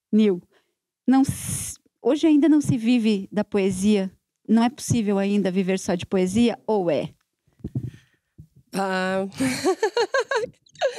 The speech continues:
Speaker 2: Eu costumo brincar, assim, eu, eu tive o primeiro livro lançado, que foi junto com o da Jaque, nós lançamos juntos,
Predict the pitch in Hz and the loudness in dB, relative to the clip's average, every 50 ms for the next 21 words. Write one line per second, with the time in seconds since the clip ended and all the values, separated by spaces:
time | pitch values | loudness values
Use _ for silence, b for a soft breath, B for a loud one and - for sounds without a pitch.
0 | 453 427 B B B - 240 - 262 269 - - 254 254 240 233 262 262 262 254 | -10 -12 B B B -4 -4 -2 -2 -4 -2 0 -2 -2 0 0 0 0 0 -2
1 | - 247 208 196 196 - - - 202 190 180 170 - - 202 208 202 190 _ - | -2 -4 -4 -4 -6 -8 -6 -4 -4 -4 -4 -6 -6 -2 -2 -2 -2 -4 _ -4
2 | - 202 202 - - 226 208 214 240 226 - 240 220 214 214 214 240 220 220 220 | -4 -4 -2 -2 -6 -6 -4 -4 -6 -4 -4 -4 -2 -2 -2 -2 -2 -2 -2 -2
3 | 196 214 226 220 220 214 - - 202 180 180 185 214 - - - 220 196 190 190 | -2 -2 -2 0 0 -2 -2 -4 -4 -4 -4 -6 -8 -10 -8 -6 -4 -4 -4 -4
4 | 202 202 247 - - 254 240 208 214 196 196 190 175 160 156 165 180 - - 254 | -6 -6 -6 -4 -4 -4 -2 -2 -2 -4 -4 -4 -4 -4 -4 -6 -8 -6 -6 -4
5 | 240 226 202 202 202 202 202 - 202 190 196 185 175 170 175 175 208 - - 262 | -2 -2 -2 -2 -4 -4 -2 -4 -4 -2 -4 -4 -6 -8 -10 -12 -12 -10 -10 -10
6 | 254 - | -10 -12